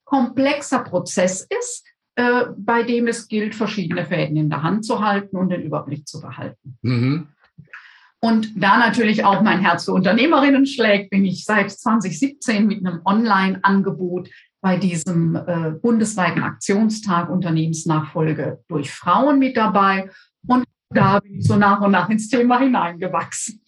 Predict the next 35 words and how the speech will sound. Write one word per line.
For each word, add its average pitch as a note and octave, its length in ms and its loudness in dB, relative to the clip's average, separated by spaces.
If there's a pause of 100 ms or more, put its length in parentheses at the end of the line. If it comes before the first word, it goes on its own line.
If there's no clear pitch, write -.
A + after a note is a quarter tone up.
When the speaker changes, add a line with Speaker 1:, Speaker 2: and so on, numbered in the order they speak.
(960)
Speaker 2:
Ja, B2 400 -2
schön. D3 260 0
Erstes C#3+ 380 -2
Learning. D3+ 560 0
<clears throat> E3+ 260 4
Unternehmensnachfolge B2 1120 -2 (340)
dauert A#2 320 0
meistens C3 440 -2
viel A2+ 220 -2
länger B2 380 0
und A#2 160 -2
ist A#2 200 -12
intensiver A2+ 600 0
Prozess, A#2+ 500 -4 (340)
als A2+ 280 -2
man A#2 160 0
allgemein A2 800 -2
glaubt. A#2+ 500 -2
Wenn A#2+ 120 0
ich A#2 100 -6
dann A#2 160 -2
noch A2+ 80 -2
eine A2+ 160 -4
kurze C3+ 300 -4
Ergänzung B2 560 -2
zu A#2 100 -6
machen A#2 320 -2
darf, B2 240 -2
meine A#2+ 280 0
persönliche A#2+ 600 -4
Einstellung, C3+ 560 -2
und A2+ 80 -8
das G#2+ 160 -8
gebe A#2+ 180 -2
ich A2+ 160 -12